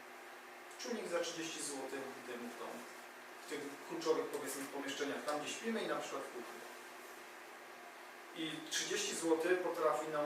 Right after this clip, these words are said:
bardzo fajnie rozwiązać ten temat, bo włącza się przeraźliwy pisk. Każdy stawia, co, jakbyśmy nie spali po jakiej imprezie, każdego stawia na nogi i wtedy idziemy zobaczyć,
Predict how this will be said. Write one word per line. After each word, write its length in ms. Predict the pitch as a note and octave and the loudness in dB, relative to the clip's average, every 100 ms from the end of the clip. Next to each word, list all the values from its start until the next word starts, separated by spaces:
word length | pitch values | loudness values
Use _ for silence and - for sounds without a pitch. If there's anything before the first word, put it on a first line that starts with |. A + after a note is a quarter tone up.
| D3 | 8
bardzo 260 | D3+ D3+ D3 D3 | 8 8 4 4
fajnie 200 | C#3 C#3 | 4 4
rozwiązać 440 | C3+ C3 C3+ C3+ B2+ | 4 2 -2 -2 -2
ten 180 | - B2 C3 | -4 -2 2
temat, 260 | C3 B2 A#2+ | 4 4 2
bo 180 | A#2+ A#2 - - - - - - - - - D3+ | 4 4 2 -4 -10 -10 -10 -12 -12 -10 -8 2
włącza 360 | E3 - D3 | 4 6 4
się 140 | D3 D3 - | 4 2 2
przeraźliwy 880 | - D3+ D3+ D3 D#3+ D#3 C#3+ D3 - - - - - - | 6 8 8 8 6 6 12 12 12 6 -2 -6 -6 2
pisk. 400 | G#3+ F#3 - - - - | 6 10 10 10 2 10
Każdy 300 | F#3+ F3 D#3+ | 12 12 12
stawia, 480 | D#3+ - - D#3 D3+ | 10 12 12 12 10
co, 140 | - | 10
jakbyśmy 460 | E3+ E3 E3 D#3+ D#3+ | 12 12 12 6 6
nie 80 | D#3 | 6
spali 260 | - D#3 | 10 10
po 120 | D3+ D3 | 12 10
jakiej 200 | D3 C#3+ | 10 6
imprezie, 340 | D3+ D3 C#3+ | 8 8 8
każdego 360 | D#3 D3+ D3+ C#3 | 6 6 8 6
stawia 260 | C#3+ C#3 | 4 4
na 160 | C#3 C3 | 4 4
nogi 340 | C3+ C3+ C#3 - - | 4 4 0 -2 -6
i 60 | - | -6
wtedy 380 | - D3 C#3 C3+ - - - | 2 4 4 2 0 -6 -8
idziemy 220 | A#2+ C#3+ C#3 | -2 0 0
zobaczyć, 340 | B2+ B2+ - | 0 0 0